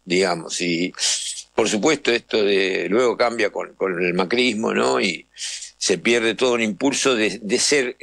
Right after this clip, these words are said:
parte de esa, de esa, de ese mundo que se está,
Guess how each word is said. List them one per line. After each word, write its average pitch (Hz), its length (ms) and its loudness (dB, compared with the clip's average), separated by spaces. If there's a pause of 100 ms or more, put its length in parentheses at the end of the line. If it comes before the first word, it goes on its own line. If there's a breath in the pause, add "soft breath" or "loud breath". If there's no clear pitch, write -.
(160)
parte 139 360 0
de 127 120 2
esa, 120 320 0
de 113 100 0
esa, 120 400 -2
de 110 120 0
ese 127 300 0 (440)
mundo 120 760 -2
que - 140 -4
se 92 140 -4
está, 113 420 0